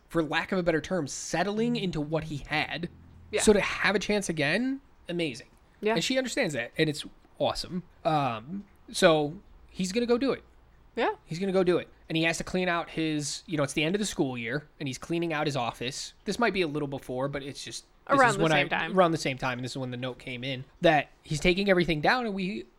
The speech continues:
Speaker 1: look at newspaper articles that he's taking down, all about how they went on a run of winning all these games to win
Speaker 2: Mm-hmm.
Speaker 1: district, and the last one he takes down is, just says, "The Owls,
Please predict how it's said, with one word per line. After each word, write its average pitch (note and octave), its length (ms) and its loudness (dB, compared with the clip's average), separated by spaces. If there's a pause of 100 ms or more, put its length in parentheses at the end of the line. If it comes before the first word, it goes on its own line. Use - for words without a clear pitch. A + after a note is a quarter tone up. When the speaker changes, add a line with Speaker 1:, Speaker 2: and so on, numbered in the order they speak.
Speaker 1:
look A3+ 420 0
at E3 300 -4
newspaper C#3 640 -2 (100)
articles C3 600 -2
that C#3+ 160 -4
he's A#2+ 100 -10
taking A#2 320 -10
down, D#3+ 460 -6
all D#3+ 200 4
about D#3 200 2
how D3 180 2
they C#3 320 -2
went C#3+ 180 -2
on C#3 140 -2
a C3+ 60 0
run C3 340 -6
of B2+ 160 -10
winning C#3 240 -6
all C3 140 -2
these C3 160 -8
games C3 320 -8
to B2 80 -12
win C3+ 160 -4
Speaker 2:
Mm-hmm. A#3 80 0
Speaker 1:
district, G3+ 440 0
and - 220 -10
the C#3 120 -4
last G3+ 340 0
one F#3+ 80 -2
he F#3 120 -2
takes F#3+ 300 -2
down E3 560 2 (560)
is, D3 580 2
just - 320 -2
says, D3+ 480 0 (240)
"The C3+ 160 -2
Owls, E3+ 600 -2